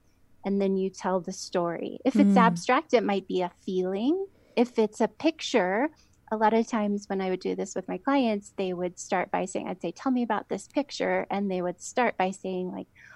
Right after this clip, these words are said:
Speaker 1: "Oh, I got that when I was in Mexico because it matches the couch," you know, and then I'd be like, "Okay, but tell me about what's going on in the picture." Like, if you had to tell a story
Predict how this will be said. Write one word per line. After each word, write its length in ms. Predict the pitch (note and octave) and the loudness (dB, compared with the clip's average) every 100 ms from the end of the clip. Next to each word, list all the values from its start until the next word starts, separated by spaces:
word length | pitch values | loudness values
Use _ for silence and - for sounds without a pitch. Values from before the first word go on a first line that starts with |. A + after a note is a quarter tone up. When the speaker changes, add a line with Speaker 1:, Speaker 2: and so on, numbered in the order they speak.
| - _ _ | -20 _ _
Speaker 1:
"Oh, 160 | - D4 | 0 4
I 140 | C#4+ | 4
got 260 | C#4 B3+ B3+ | 4 2 2
that 160 | B3 - | -2 0
when 100 | A#3 | -4
I 60 | G#3+ | -4
was 120 | A3 | -4
in 140 | A3+ | -2
Mexico 800 | A3 A3 - G#3+ A3 G3 G3 G3 | -4 -6 -6 -4 -2 0 2 0
because 300 | - - G3 | -2 -4 -4
it 80 | F#3 | -2
matches 580 | F#3+ F#3 - - F#3 - | -2 -2 -2 -6 -6 -8
the 60 | F#3 | -8
couch," 520 | F#3 F#3+ - - - | 0 2 2 -4 -8
you 80 | G#3 | -4
know, 80 | G3 | -4
and 80 | F#3+ | -2
then 80 | G3+ | -2
I'd 140 | F#3+ | -2
be 80 | F#3+ | -2
like, 180 | F#3+ - F#4+ | -2 0 2
"Okay, 340 | G#4+ C#4+ B3 | 2 2 2
but 300 | A3 G#3 - - _ _ _ _ | 6 4 4 -8 _ _ _ _
tell 320 | - - D4 D4+ | -18 0 4 6
me 140 | D4 | 6
about 320 | A#3 A3+ G#3+ | 4 2 2
what's 240 | G3 G3 - | 0 -4 -6
going 440 | - G#3+ G#3 G3 - | 0 0 2 -2 -4
on 480 | F3+ F3+ F#3+ F#3 F#3+ | -4 0 0 0 0
in 80 | F3+ | -2
the 80 | |
picture." 300 | F3+ - - | -2 -4 -4
Like, 180 | F3 F3+ | -6 -6
if 140 | G3+ A3+ | -6 -2
you 100 | B3 | -2
had 100 | B3 | -2
to 60 | |
tell 260 | B3 - G#3+ | -4 -6 -6
a 80 | G3+ | -6
story 800 | - - A#3 G#3+ G3+ F3+ F3 | -10 -8 -2 0 2 0 -2